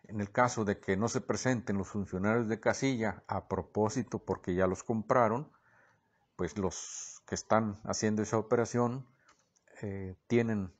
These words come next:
a cómplices haciendo fila desde muy temprano, ha-, haciendo fila en la casilla, y ya instruidos para cumplir con las funciones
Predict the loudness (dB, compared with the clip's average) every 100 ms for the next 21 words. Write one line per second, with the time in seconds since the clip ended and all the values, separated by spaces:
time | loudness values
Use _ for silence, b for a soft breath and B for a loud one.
0 | -2 -2 2 0 0 0 -2 -2 -6 -8
1 | -10 -8 -2 0 0 0 0 0 0 -2
2 | 0 0 0 0 0 2 2 4 -2 -8
3 | -12 -12 -10 -8 -4 -4 -2 -2 0 0
4 | 0 0 -2 -2 -2 -4 -8 b b b
5 | b b b -20 -12 -8 0 2 2 2
6 | -2 0 4 6 4 0 -6 -14 _ _
7 | _ _ 4 4 2 -2 -6 -12 _ _
8 | _ b b b b _ _ _ _ -6
9 | -2 0 4 2 2 0 0 0 0 -2
10 | 0 2 2 0 -8